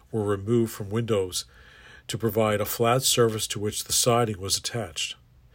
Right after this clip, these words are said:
This practice continues today with the installation of vinyl siding. The third problem, intensive replacement. This is very insensitive, and it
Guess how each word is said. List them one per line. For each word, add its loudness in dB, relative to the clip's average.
This 4
practice 0
continues -2
today 2
with -6
the -6
installation -2
of -10
vinyl -6
siding. -6
The 2
third 10
problem, -2
intensive 4
replacement. 2
This 0
is 0
very 6
insensitive, 2
and -4
it -4